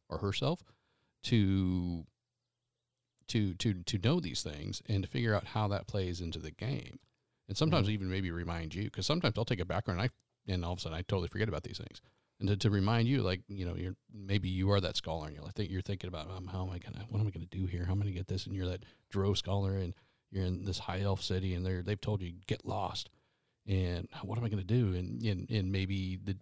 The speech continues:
Speaker 1: that, that's the time where the D M's like, you know, can, can may have you make a roll maybe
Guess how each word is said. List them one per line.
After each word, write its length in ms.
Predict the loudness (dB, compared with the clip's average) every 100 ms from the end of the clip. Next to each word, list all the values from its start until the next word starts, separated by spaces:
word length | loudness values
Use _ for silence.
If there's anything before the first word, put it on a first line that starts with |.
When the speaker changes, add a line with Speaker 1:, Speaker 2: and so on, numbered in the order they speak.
| _ -8
Speaker 1:
that, 160 | -6 -2
that's 280 | -4 -2 -4
the 100 | -4
time 200 | -2 0
where 80 | -2
the 100 | -2
D 140 | -2 -2
M's 240 | 0 0
like, 180 | -2 -6 _ _
you 60 | -6
know, 120 | -6
can, 320 | -4 -6 -6 -14 -20 -20 -6
can 300 | -4 -4 -6
may 140 | -8
have 220 | -6 -6
you 60 | -2
make 140 | -4 -2
a 40 |
roll 200 | 0 0
maybe 300 | 2 0